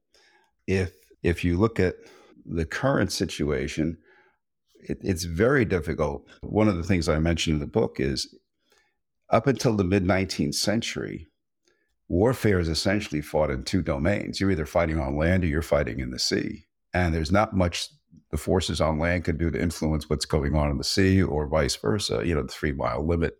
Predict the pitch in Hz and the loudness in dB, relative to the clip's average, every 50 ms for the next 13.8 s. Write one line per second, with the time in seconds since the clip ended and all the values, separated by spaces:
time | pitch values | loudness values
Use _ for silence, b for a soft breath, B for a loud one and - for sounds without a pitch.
0 | _ - 82 78 71 - - 62 64 62 - _ - - - - 82 78 78 71 | _ -10 -8 -8 -8 -6 -6 -8 -8 -8 -10 _ -8 -8 -6 -4 -4 -2 -2 -2
1 | 73 67 - 76 76 - - 76 69 65 62 60 69 76 69 71 69 55 65 71 | -4 -6 -8 -12 -12 -4 0 0 2 2 2 0 0 0 0 0 0 -2 -4 -6
2 | - b b b b b b b b _ - 80 82 82 80 76 71 71 69 - | -6 b b b b b b b b _ 0 2 2 2 2 0 -2 -4 -6 -10
3 | _ - - 69 71 - - - - - - - - - - - _ b b b | _ -4 -2 -2 -2 -2 -4 -6 -4 -2 0 0 -2 -4 -6 -10 _ b b b
4 | b b b b b b b b _ - - 98 107 110 113 117 117 101 107 101 | b b b b b b b b _ -6 0 2 4 6 6 6 6 6 4 4
5 | 95 90 - - - - - - 85 82 82 87 85 - - 92 95 95 85 - | 4 2 0 -4 -10 -10 -4 0 2 2 2 2 0 0 0 0 2 2 0 -2
6 | - - 65 65 65 64 57 60 80 - - 80 80 78 73 73 76 - _ _ | -4 -8 -8 -8 -8 -10 -10 -10 -12 -10 -8 -8 -6 -6 -6 -8 -8 -12 _ _
7 | _ _ - 71 - - 85 82 78 78 - 64 55 - 52 50 - - - - | _ _ -12 -6 -2 0 0 0 0 -2 -4 -6 -8 -8 -10 -12 -12 -14 -20 -20
8 | - - 71 73 73 73 78 - - 76 76 76 76 73 69 65 62 - - - | -14 -12 -10 -8 -6 -4 -4 -4 -2 0 2 2 2 2 0 -2 -6 -8 -12 -14
9 | - - - - _ 73 76 76 90 90 87 87 90 87 80 80 78 - - 82 | -14 -14 -14 -14 _ -8 -6 -2 -2 -2 0 0 0 0 0 0 -2 -2 -2 0
10 | 82 78 73 69 71 - - - 69 67 69 69 69 69 71 67 71 78 78 85 | 0 0 -2 -4 -8 -6 -2 -2 -2 -2 -4 -10 -12 -12 -12 -12 -10 -6 -4 -4
11 | 87 82 82 78 82 82 80 78 80 78 73 69 71 73 69 71 73 - - - | -4 -4 -4 -2 0 2 2 2 2 0 -2 -2 -4 -4 -4 -6 -6 -8 -10 -10
12 | 60 60 - - - _ _ _ _ b b b b b b b b b b b | -8 -8 -10 -12 -14 _ _ _ _ b b b b b b b b b b b
13 | - - 87 87 85 87 110 123 123 107 90 85 85 87 92 87 | -2 0 2 4 4 4 4 4 4 4 4 4 2 2 0 -2